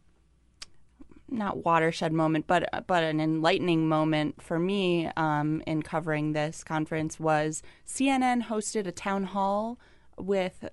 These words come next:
Nancy Pelosi, the House Minority Leader, um, with young Democrats and young progressives, um, to field their questions. And there's this, um, sophomore at New York University named Trevor Hill,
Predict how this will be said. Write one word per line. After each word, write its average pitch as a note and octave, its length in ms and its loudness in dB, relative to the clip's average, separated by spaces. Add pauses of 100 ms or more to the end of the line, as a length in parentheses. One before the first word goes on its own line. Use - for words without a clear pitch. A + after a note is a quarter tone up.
Nancy F3+ 360 -4
Pelosi, E3+ 460 -2
the E3 120 -4
House D#3+ 400 -6
Minority D#3+ 460 -2
Leader, E3 440 -2 (340)
um, E3 560 2 (360)
with F3 320 2
young D#3 280 0
Democrats D3+ 600 -2
and E3 100 -2
young D3 160 -4
progressives, D#3+ 960 -2
um, D3+ 240 -2
to D#3+ 100 -6
field D#3 240 -2
their D3 140 -6
questions. E3 640 -2 (420)
And E3+ 680 0 (240)
there's E3+ 460 -2
this, - 560 -4 (400)
um, D#3+ 400 -2
sophomore A3+ 480 2
at F#3 260 4 (100)
New F#3+ 160 0
York G3 300 0
University F#3 460 0
named D#3+ 240 -2
Trevor F#3+ 340 -2
Hill, F3+ 400 0